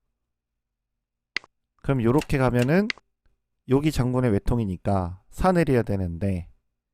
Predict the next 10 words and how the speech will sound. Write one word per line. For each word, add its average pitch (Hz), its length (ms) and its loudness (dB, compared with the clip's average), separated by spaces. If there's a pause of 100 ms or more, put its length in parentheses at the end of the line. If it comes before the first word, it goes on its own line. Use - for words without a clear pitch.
(640)
뭐 113 140 -10
사 156 180 0
내리면 147 380 2
마장 98 300 0
쳐도 120 220 -6
되고 107 340 0
그냥 98 280 -4 (160)
차가 160 220 0
이렇게 120 200 -2
빠져서 123 580 -2